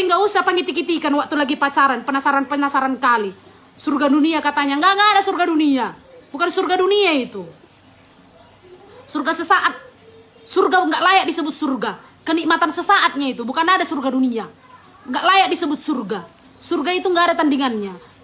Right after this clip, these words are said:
Kenikmatan sesaatnya namanya itu, kenikmatan sesaat. Ya,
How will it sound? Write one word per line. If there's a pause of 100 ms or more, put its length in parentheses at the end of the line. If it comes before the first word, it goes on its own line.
(140)
Kenikmatan
sesaatnya
namanya
itu,
kenikmatan
sesaat. (560)
Ya,